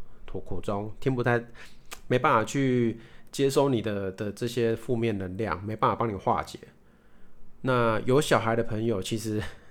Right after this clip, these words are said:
你也不好意思去找他们吐苦水，因为他，你，你很清楚的知道他们自己就非常忙，他们身上也扛了很多的负能量，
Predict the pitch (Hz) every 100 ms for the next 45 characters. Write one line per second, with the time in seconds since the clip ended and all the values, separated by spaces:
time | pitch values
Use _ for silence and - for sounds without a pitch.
0 | - 120 110 113 92 107 101 104 92 107
1 | - 80 95 90 90 90 - - - -
2 | 104 117 104 - - - 113 131 110 104
3 | 104 113 113 117 98 - 127 135 127 92
4 | 104 101 95 - 131 110 101 107 87 107
5 | 95 104 95 85 85 73 - - _ _
6 | _ _ _ - 135 123 120 117 117 98
7 | - 101 95 - 87 95 110 95 110 90
8 | 85 95 76